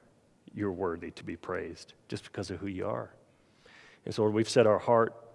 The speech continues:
to you tonight. So we ask you, Lord, to speak to us. We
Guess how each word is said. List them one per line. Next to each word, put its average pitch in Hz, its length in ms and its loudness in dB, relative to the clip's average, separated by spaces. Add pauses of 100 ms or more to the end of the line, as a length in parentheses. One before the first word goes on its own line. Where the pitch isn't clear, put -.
(120)
to 107 100 -4
you 113 200 2
tonight. 87 460 -6 (1300)
So 113 140 0
we 117 160 6
ask 131 200 6
you, 131 60 2
Lord, 123 140 2
to 107 60 -4
speak 127 360 -2
to 104 180 2
us. 92 200 -6
We 110 260 2